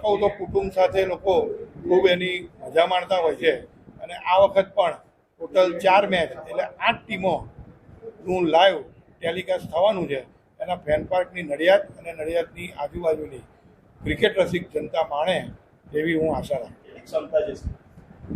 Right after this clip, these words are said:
Speaker 1: લગભગ સાત થી આઠ હજાર લોકો એક સાથે ફેન પાર્કમાં બેસી શકશે. દર વખત આપણે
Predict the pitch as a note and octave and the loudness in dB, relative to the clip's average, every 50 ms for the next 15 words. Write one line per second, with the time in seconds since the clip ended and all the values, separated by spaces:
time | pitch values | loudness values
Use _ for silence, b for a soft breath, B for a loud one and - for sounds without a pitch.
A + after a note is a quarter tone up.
0 | - - D3+ D#3+ E3+ E3+ F3 F3 A3 G#3+ G#3+ A3 A3 A3 A3+ A3 - - F#3+ F3+ | -12 0 2 2 2 2 2 2 2 4 4 4 4 4 2 0 0 2 0 0
1 | F3 - - G3+ G#3+ G#3 G3+ G#3 G3+ G3+ F#3+ G3 G3+ G3 G3 G3 F#3+ G#3 G3+ G#3 | 0 -2 -6 -2 2 2 2 2 2 4 4 4 4 4 2 -2 -2 -2 -2 -2
2 | G3 G3 - G3 G#3+ G#3+ - - F3+ E3+ E3 E3+ E3 C#3 A#2+ - _ D3+ E3 E3+ | -2 -2 0 0 0 0 0 0 0 0 2 0 -2 -4 -4 -8 _ -10 -10 -10
3 | - _ F3 E3+ D#3+ - - F3 F3 F3 E3+ - - _ - _ _ - C#3+ D3 | -8 _ -8 -8 -8 -6 -6 -4 -4 -4 -4 -8 -12 _ -20 _ _ -6 -4 -4
4 | C#3+ B2 F#3 F3+ D#3+ F#3 F#3 - - G3+ G#3 A3+ A3 G#3 - - - - _ _ | -2 -2 -4 -2 0 -2 -2 0 0 0 0 0 0 -8 -16 -20 -20 -20 _ _
5 | _ _ _ F3 F#3+ G3+ F#3 F3+ G3 G3 G3 F#3+ F#3 F#3 G3 F#3+ G3 G3 F#3+ | _ _ _ 4 4 4 4 2 2 2 4 2 0 0 -2 -4 -2 -2 -4